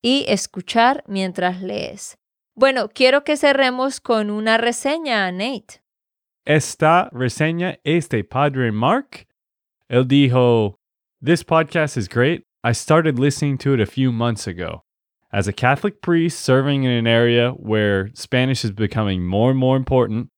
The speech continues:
Speaker 2: this podcast helps me to keep taking strides forward with my use of Spanish. Nos alegra mucho, Padre Mark, y es muy genial cuando ustedes pueden usar su español en tus trabajos,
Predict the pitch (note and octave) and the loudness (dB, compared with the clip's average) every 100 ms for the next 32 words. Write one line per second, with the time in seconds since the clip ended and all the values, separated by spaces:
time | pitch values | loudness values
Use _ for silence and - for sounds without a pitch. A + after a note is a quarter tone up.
0 | - C3 - - B2 A#2+ C3 A#2 - A2 | 2 2 2 0 2 2 0 0 0 0
1 | A#2 - A#2 A#2 G#2+ _ - G2+ F#2 E2+ | 0 -2 -2 -2 -2 _ -10 -4 -4 -6
2 | - - A#2+ B2+ - A2 A#2 A#2 A2+ - | -10 -2 2 2 0 0 0 2 -2 -2
3 | - G#2+ A2+ A#2+ A2+ - A#2 A#2 A#2 G#2+ | -2 2 4 4 2 0 2 4 2 2
4 | G2 F2+ E2+ E2+ F#2+ - F#2+ - F#2 F2 | -2 0 -4 -2 -4 -4 -8 -8 -8 -8
5 | D2+ - - _ _ _ _ _ _ _ | -10 -18 -20 _ _ _ _ _ _ _
6 | - F#2+ G2 - - _ F#2+ G#2 A2+ A#2 | -6 -2 0 -2 -12 _ -2 2 4 2
7 | A#2+ B2+ B2 - B2+ B2 C3+ C3+ _ - | 2 2 2 4 4 4 2 -8 _ 0
8 | A2 G#2+ A2 G#2+ A#2 F3 F#3 - _ _ | 2 2 2 2 2 2 -2 -14 _ _
9 | - G2 F#2+ F2+ F2 F2 F2 F2+ - F#2+ | -4 0 0 0 0 0 -2 -4 -6 -4
10 | G2+ G#2 G#2+ G#2 G#2 G#2 - G2+ F2+ E2+ | 0 2 4 4 2 0 -2 -2 0 -2
11 | - F#2+ F#2 E2+ - - _ _ _ _ | 0 0 2 0 -6 -12 _ _ _ _
12 | - G2 F#2 F#2+ F2+ - F#2+ F#2 F#2+ F#2 | -4 0 2 0 -2 0 2 4 2 0
13 | - F#2+ E2+ - E2+ E2+ F2+ F#2+ F#2 F2+ | -4 -2 -2 -4 -6 0 2 4 4 0
14 | E2 F2+ E2 - F2 D#2+ D#2+ G2 A2 F2+ | -2 -4 -4 -6 -4 0 2 4 4 2
15 | G2 F#2+ F#2 F2+ - - | 2 4 4 0 -4 -12